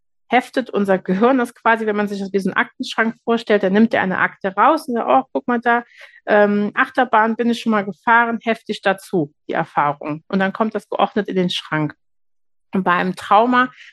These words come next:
passieren einfach zu viele Dinge auf einmal, dass unser Gehirn diesen Abgleich nicht schafft und schnappt sich quasi alle Erinnerungen und packt die in den Schrank rein. Und dann, äh, braucht man nur einen Trigger, also einen Auslöser,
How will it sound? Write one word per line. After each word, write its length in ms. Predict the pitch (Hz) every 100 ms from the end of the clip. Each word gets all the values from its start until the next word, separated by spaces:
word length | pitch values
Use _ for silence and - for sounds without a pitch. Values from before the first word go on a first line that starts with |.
| _
passieren 480 | 190 - 240 233 220
einfach 380 | - 208 196 -
zu 220 | - 269
viele 360 | - - 226
Dinge 400 | 214 226 220 214
auf 180 | - 170 -
einmal, 400 | 190 233 262 233
dass 180 | 208 -
unser 260 | 214 202
Gehirn 440 | 190 196 196 233 233
diesen 260 | 214 202
Abgleich 500 | - 214 - 226 233
nicht 160 | 247 240
schafft 340 | - 247 -
und 220 | - 202 - - - -
schnappt 320 | - 240 247 -
sich 160 | 247
quasi 340 | - 226 214 214
alle 220 | 208 214
Erinnerungen 640 | 196 - 233 233 220 214
und 100 | 196
packt 260 | - 202 -
die 60 |
in 60 | 202
den 120 | 185
Schrank 400 | 180 - 160 165
rein. 180 | - - _ _ _ _ _ _ _
Und 380 | - 196 202 202 - _
dann, 380 | - 208 240 254
äh, 460 | - 226 226 233 233 -
braucht 300 | - 208 233
man 140 | 226 220
nur 140 | 214
einen 260 | - 180 175
Trigger, 440 | - 247 294 285
also 200 | 185 185
einen 180 | 170 156
Auslöser, 920 | - 196 262 - 247 254 254 262 285